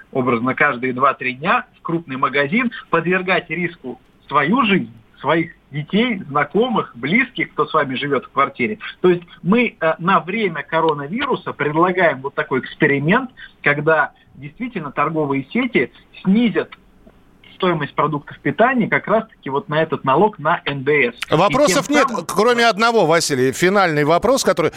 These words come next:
Speaker 2: Вам не кажется, что вот эта вот инициатива, это не вам в укор просто?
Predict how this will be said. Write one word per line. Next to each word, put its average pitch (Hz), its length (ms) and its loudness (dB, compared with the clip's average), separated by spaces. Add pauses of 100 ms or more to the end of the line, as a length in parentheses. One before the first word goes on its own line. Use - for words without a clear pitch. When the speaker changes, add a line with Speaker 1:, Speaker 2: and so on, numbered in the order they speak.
(140)
Speaker 2:
Вам 175 180 2
не 220 120 -2
кажется, 247 400 2
что 185 280 0
вот 151 260 0
эта 196 180 2
вот 147 180 0
инициатива, 170 840 2
это 151 220 0
не 180 120 4
вам 196 280 4
в 160 100 0
укор 151 360 2
просто? - 360 0